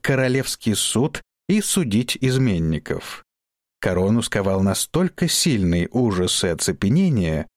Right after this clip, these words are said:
что теперь любой желающий мог распоряжаться её властью. Третьего июля Кэт вместе со своими людьми двинулся к Лондону. Городское ополчение пыталось дать им отпор —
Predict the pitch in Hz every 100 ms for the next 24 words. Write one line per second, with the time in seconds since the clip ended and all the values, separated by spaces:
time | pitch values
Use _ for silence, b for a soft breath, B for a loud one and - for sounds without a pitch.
0 | _ - - 139 - 156 170 175 160 143
1 | 110 92 98 160 180 - - 95 123 -
2 | 135 - 139 120 98 113 - - - 147
3 | 123 107 95 95 107 - - - 80 67
4 | - _ _ _ _ _ 101 107 - 85
5 | 80 80 104 151 151 - 160 151 - 107
6 | 123 123 - 113 - 110 101 98 92 90
7 | 85 85 98 156 - _ - 90 110 180
8 | 180 180 - - 147 135 92 80 78 78
9 | 69 - _ _ _ _ _ - 98 107
10 | - - 107 90 85 95 - - 196 131
11 | 98 - 110 175 180 160 - 101 139 156
12 | - 135 127 131 135 - - 101 80 -